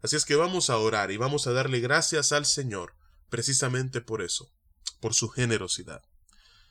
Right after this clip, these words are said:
Padre, venimos ante tu presencia en este día, una vez más, dándote las gracias, Señor, porque tú eres generoso.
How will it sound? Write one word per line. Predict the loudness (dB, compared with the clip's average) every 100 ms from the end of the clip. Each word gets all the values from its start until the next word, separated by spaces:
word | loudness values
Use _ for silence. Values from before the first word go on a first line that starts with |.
| _ _ _ _ 2
Padre, | 4 6 4
venimos | 2 0 0
ante | -2 -2
tu | -2
presencia | 0 2 0 0 0 0 0
en | 0
este | 0 0
día, | -2 -2 -4 -4
una | -2 0
vez | 2 0 -2
más, | -4 -2
dándote | -2 0 0
las | 0 0
gracias, | 2 2 2 0
Señor, | -2 -2 -6 -6
porque | -10 -8
tú | -4 0 2
eres | 0 -2
generoso. | -4 -8 -6 -6 -8 -12